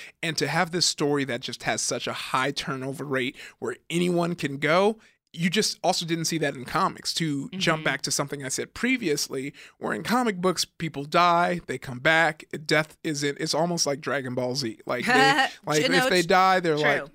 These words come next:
Speaker 1: you're like, "Oh, they can come back." Where you now have this new
Speaker 2: Infinity War.
Speaker 1: comic that not only makes you get attached to these characters, but will take you, them from you, and that's it. I mean,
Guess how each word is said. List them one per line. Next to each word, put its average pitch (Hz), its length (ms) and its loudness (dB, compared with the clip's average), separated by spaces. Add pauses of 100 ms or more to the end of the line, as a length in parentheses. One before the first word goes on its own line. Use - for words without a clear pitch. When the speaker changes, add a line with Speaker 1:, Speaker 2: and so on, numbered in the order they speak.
(320)
Speaker 1:
you're 160 140 0
like, 143 280 -2
"Oh, 170 160 2
they 156 120 0
can 143 220 -8
come 139 180 -4
back." 143 280 4
Where 131 240 0
you 139 260 -4
now 151 340 2
have 147 220 -4
this 135 200 -2
new 147 240 -2
Speaker 2:
Infinity 202 440 -4
War. - 0 -
Speaker 1:
comic 147 520 -2 (280)
that 147 220 0 (300)
not 196 220 0
only 190 480 -2 (640)
makes 165 540 -2
you 156 360 0 (160)
get 147 200 -4
attached - 540 -4
to 156 60 0
these 127 240 -2
characters, 104 560 -4 (220)
but 139 140 4
will 143 160 -2
take 170 280 0
you, 170 160 -10
them 139 200 -6
from 135 240 -2
you, 120 180 -6 (260)
and 143 160 -2
that's 139 240 2
it. 135 260 0 (360)
I - 60 -6
mean, 139 360 -6